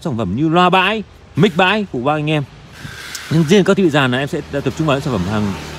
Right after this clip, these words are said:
mới hơn, thì, thì những sản phẩm hàng mới thì cái độ bền cũng như sự ổn định nó cao hơn. Và nói đến chất âm của dòng này thì em cũng review sơ lược qua để các bác cùng nắm được. Thì khi một con vang cơ ở phân khúc cao cấp này thì về tính năng của nó, nó sẽ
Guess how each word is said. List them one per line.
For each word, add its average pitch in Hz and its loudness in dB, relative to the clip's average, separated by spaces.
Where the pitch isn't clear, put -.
mới 139 6
hơn, 190 6
thì, 143 0
thì 135 2
những 135 -4
sản 147 -10
phẩm 110 -2
hàng 101 -2
mới 143 2
thì 160 -6
cái 113 -8
độ 135 -4
bền 131 2
cũng 175 -6
như 175 -6
sự 180 0
ổn 113 0
định 135 -2
nó 117 -8
cao 185 6
hơn. 196 6
Và 139 4
nói 127 2
đến 160 0
chất 190 -4
âm 180 0
của 131 2
dòng 117 0
này 123 0
thì 123 -2
em 143 -4
cũng 156 -4
review 139 2
sơ 196 2
lược 175 6
qua 170 4
để 110 -4
các 135 -4
bác 156 -6
cùng 120 -2
nắm 123 0
được. 170 4
Thì 185 8
khi 226 2
một 208 4
con 208 2
vang 202 4
cơ 208 6
ở 143 6
phân 185 -2
khúc - -8
cao 196 4
cấp 233 2
này 165 2
thì 170 4
về 156 0
tính 165 -2
năng 220 2
của 147 -4
nó, 135 0
nó 165 -6
sẽ 160 -6